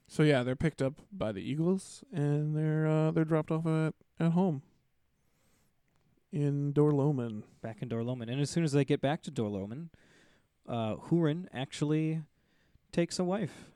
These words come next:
Speaker 2: and he marries someone by the name of Rian from the House of Beor.
Speaker 1: Oh, Huor marries Rian. Did you say Hurin?
Speaker 2: Oh, did I say the
Speaker 1: I think
Speaker 2: Hurin?
Speaker 1: you said Hurin.
Speaker 2: I'm sorry,
Speaker 1: Anyway,
Speaker 2: guys.
Speaker 1: Hur-, Huor marries Rian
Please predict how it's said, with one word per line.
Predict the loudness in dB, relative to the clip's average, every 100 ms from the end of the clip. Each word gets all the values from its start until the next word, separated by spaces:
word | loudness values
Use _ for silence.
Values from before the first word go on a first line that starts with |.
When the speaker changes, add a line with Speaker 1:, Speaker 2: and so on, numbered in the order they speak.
| -12
Speaker 2:
and | -8 -8
he | -8 -6
marries | -4 -2 -4 -4
someone | -4 -2
by | -2 -2
the | -4
name | -4 -4 -4
of | -4 -6 -10 -20 -20 -12
Rian | -6 -4 -4 -6 -10 -16 -20 _ _ _
from | -2 -2
the |
House | -4 -8 -10
of | -10 -6
Beor. | -6 -6 -10 -12 -8
Speaker 1:
Oh, | -6 2
Huor | 6 6 4 -6 -12 -12
marries | -10 -8 -10
Rian. | -12 -12 -12 -14 -18 _ _ -8
Did | -4
you | 0
say | 0
Hurin? | 2 2 2 -2 _ -12 0
Speaker 2:
Oh, | 2
did | 2 0
I | -2
say | -2 -2
the | 0
Speaker 1:
I | 0
think | 0 0
Speaker 2:
Hurin? |
Speaker 1:
you |
said | 2 2
Hurin. | 4 2 2 0
Speaker 2:
I'm | 0 0
sorry, | 0 6
Speaker 1:
Anyway, | 10 10 10 4
Speaker 2:
guys. | -4 _ _ -12 6
Speaker 1:
Hur-, | 10 10 10
Huor | 4 8 10 12 10 4 -2 -8 _ _ _ -4
marries | 2 2 2 2
Rian | 2 2 0 -6